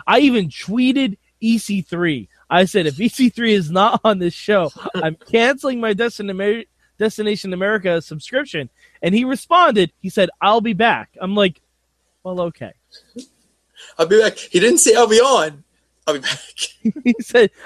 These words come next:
Speaker 1: I think he said, "I'll be back next week." I'm like, "All right, fine."
Speaker 2: Like Santa.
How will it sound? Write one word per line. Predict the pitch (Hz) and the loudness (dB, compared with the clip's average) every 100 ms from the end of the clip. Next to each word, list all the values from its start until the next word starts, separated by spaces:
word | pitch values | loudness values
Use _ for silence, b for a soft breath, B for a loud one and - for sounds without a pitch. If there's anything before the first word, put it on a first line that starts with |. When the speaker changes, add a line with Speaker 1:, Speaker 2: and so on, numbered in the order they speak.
| B | B
Speaker 1:
I | 220 | 0
think | 285 392 | 0 -2
he | 381 | -4
said, | 359 277 | 2 4
"I'll | 254 233 | 4 2
be | 240 | 0
back | - 220 - | 2 0 0
next | 185 165 _ 127 | -6 -10 _ -20
week." | 110 _ _ _ _ 180 | -20 _ _ _ _ -6
I'm | 185 | -2
like, | 180 - - | -2 -4 -14
"All | 135 | -12
right, | 113 _ _ _ - | -14 _ _ _ -14
fine." | 117 123 | -12 -10
Speaker 2:
Like | 139 | -8
Santa. | - - 156 139 | -6 -6 -10 -10